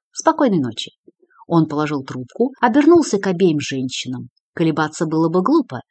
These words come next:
Он редко встречал подобные породистые экземпляры. «Не могу отказать мистеру Хеккету», улыбнулся Дронго.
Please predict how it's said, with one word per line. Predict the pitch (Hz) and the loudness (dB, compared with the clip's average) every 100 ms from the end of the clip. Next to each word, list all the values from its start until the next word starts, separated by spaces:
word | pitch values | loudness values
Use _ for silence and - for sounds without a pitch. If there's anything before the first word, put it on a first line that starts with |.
| - | -6
Он | 156 147 | -2 0
редко | 139 240 - | 0 -2 -4
встречал | - 349 302 302 277 | -4 -4 0 0 0
подобные | 262 240 226 220 | 2 2 2 0
породистые | 202 214 208 208 - 220 | 0 -2 -2 -2 -2 -2
экземпляры. | 196 247 247 196 113 110 _ _ _ _ | 0 0 0 -2 -4 -10 _ _ _ _
«Не | 269 277 | 8 8
могу | 285 233 | 8 4
отказать | 254 - 170 147 147 156 | 2 0 -6 -4 -6 -2
мистеру | 151 - 147 143 | -4 -2 -6 -6
Хеккету», | - 135 127 - 127 - | -8 -10 -12 -12 -10 -6
улыбнулся | 143 135 139 127 139 | -6 -4 -4 -6 -6
Дронго. | 135 123 123 | -6 -6 -8